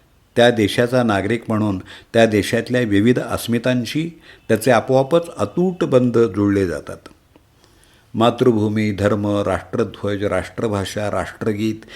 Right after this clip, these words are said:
या अस्मितांना तो एक नागरिक म्हणून प्राणापलीकडे जपतो. देशाविषयी आपलं कर्तव्य, जबाबदाऱ्या पार पाडण्याचा प्रयत्न करतो. देशाची सुरक्षा आणि विकासासाठी कोणताही स्वार्थत्याग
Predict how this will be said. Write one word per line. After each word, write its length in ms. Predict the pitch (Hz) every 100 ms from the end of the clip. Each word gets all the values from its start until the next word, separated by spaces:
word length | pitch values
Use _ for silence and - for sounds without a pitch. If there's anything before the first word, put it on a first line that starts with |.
| - -
या 260 | 107 123 143
अस्मितांना 720 | 120 - 123 127 131 117 110 98 - - _
तो 40 | 123
एक 200 | 123 107
नागरिक 580 | 92 90 95 127 160 135
म्हणून 360 | 113 110 95 - _ _ _
प्राणापलीकडे 720 | 90 101 127 117 107 95 87
जपतो. 380 | 82 - - - - _ _ _ _ _ _ - _
देशाविषयी 680 | 101 113 147 147 147 - 143
आपलं 280 | 135 131 127
कर्तव्य, 600 | 127 120 127 123 127 117
जबाबदाऱ्या 560 | 107 110 113 113 113
पार 240 | 110 101 101
पाडण्याचा 440 | 107 98 104 107
प्रयत्न 420 | - 92 104 101
करतो. 460 | 92 - - - _ _ - - - -
देशाची 500 | 110 110 143 143 147
सुरक्षा 500 | - 120 131 - 117
आणि 140 | 147
विकासासाठी 720 | 131 110 131 123 131 123 127
कोणताही 540 | 135 113 110 110 120 139
स्वार्थत्याग 920 | - 104 92 90 - 131 - 151